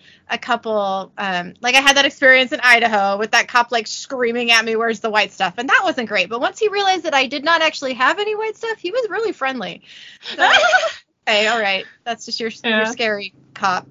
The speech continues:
Speaker 1: "Where's the drugs?" bit. I get it. Okay.
Speaker 2: Yeah, yeah.
Speaker 1: Like, all right. All right. But,
Speaker 2: But,
Speaker 1: like,
Speaker 2: like,
Speaker 1: uh,
Speaker 2: why? You know?
Speaker 1: Yeah. I, I mean, I've had some, like, neutral experiences where it was, they weren't nice, but they weren't mean. They were just
Speaker 2: Mm-hmm.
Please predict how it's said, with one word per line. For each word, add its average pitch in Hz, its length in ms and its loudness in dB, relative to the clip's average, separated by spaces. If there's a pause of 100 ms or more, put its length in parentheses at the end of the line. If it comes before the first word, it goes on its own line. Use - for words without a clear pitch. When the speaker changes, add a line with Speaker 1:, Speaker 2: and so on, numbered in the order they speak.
(140)
Speaker 1:
"Where's 196 280 -8
the 214 240 -10
drugs?" 190 460 -4 (120)
bit. 180 260 -6
I - 100 -6
get 180 220 -12
it. - 180 -14
Okay. 214 260 -4
Speaker 2:
Yeah, 185 340 2 (140)
yeah. 170 200 2
Speaker 1:
Like, 202 160 -2 (260)
all 233 80 -4
right. 185 240 -6 (280)
All 214 80 -6
right. 190 200 -10 (120)
But, 247 120 -16
Speaker 2:
But, 233 120 -10
Speaker 1:
like, - 20 -10
Speaker 2:
like, 254 160 -4
Speaker 1:
uh, 220 60 -10
Speaker 2:
why? 226 420 -10
You 262 140 -10
know? 254 60 0
Speaker 1:
Yeah. 294 280 -2
I, 294 160 2
I 330 180 0
mean, 403 140 -6
I've 415 100 -2
had 466 180 0
some, 427 160 -4
like, 254 280 4
neutral 220 760 -4
experiences 208 880 -4
where 202 200 0
it 151 80 -8
was, 196 240 -2
they 208 100 -2
weren't 202 240 -4
nice, 190 440 -2
but 220 140 -6
they 214 120 0
weren't 196 360 -6
mean. 202 440 -6
They 202 100 -2
were 190 140 -4
just 196 260 -10
Speaker 2:
Mm-hmm. 202 320 2